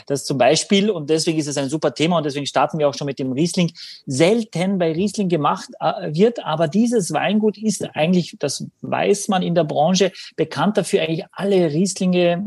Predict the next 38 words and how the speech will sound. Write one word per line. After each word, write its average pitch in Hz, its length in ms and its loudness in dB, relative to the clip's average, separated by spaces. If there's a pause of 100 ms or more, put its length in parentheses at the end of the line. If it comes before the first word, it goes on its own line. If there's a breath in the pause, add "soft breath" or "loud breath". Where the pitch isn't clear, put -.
(140)
oder 147 300 0
zumindest 151 340 -2
ab 147 100 2
einer 139 140 4
gewissen 165 300 0
Qualität, 151 520 0
äh, 147 120 -4
hier 151 220 2
auf 156 100 -2
jeden 160 140 2
Fall 151 140 0
auch 175 180 2
schon, 185 160 0 (260 loud breath)
auch 165 180 0
die 165 140 0
großen 190 340 2
Gewächse 170 440 -2
alle 180 140 0
immer 185 260 0
ins 170 240 -6
Holz 170 280 0
zu - 180 -4
packen. - 360 -12
Deswegen 190 380 0
ist 190 160 0
das 185 100 2
schon 208 340 0
noch 226 200 0
mal 190 200 0
ein 180 220 -6 (160)
bisschen 208 380 2
anders 208 540 2 (240 loud breath)
von 185 200 0
der 180 120 4
klassischen 185 640 -2
Art, 151 380 -4
Riesling 175 440 -4
auszubauen. 143 800 -4